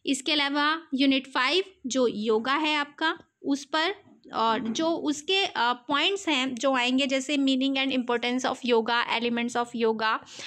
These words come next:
आसन, प्राणायाम, मेडिटेशन, तो ये सारी चीज़ें यूनिट फ़ाइव से।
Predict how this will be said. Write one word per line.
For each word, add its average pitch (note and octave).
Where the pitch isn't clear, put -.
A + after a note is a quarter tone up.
आसन, B3+
प्राणायाम, A#3+
मेडिटेशन, B3
तो D#4+
ये D#4
सारी C#4+
चीज़ें C4+
यूनिट C4+
फ़ाइव -
से। -